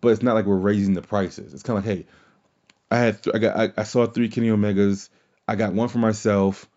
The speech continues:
I have two left over." Or some people have extra. So, like, "Hey, I got two for me.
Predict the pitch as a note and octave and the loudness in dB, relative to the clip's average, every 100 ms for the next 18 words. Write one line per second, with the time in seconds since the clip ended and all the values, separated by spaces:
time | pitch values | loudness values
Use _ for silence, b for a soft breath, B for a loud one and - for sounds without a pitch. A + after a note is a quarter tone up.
0 | _ _ D#2+ G2+ - A#2+ A2+ G2+ G#2 F#2+ | _ _ -8 -8 -6 -2 2 2 2 0
1 | E2+ D#2+ - B B B2 A2+ A#2+ A2+ A2+ | 0 -4 -10 B B 4 4 0 -4 -2
2 | G#2 G#2 G#2 G2 C3 - F2+ D#2 G#2+ F#2 | -4 -2 -2 2 0 0 -8 -6 -4 -4
3 | G#2+ F#2 F#2+ - - D#3+ D#3+ C3 A2+ A2 | -4 -4 -6 -8 -4 -2 0 2 4 2
4 | G#2+ | 0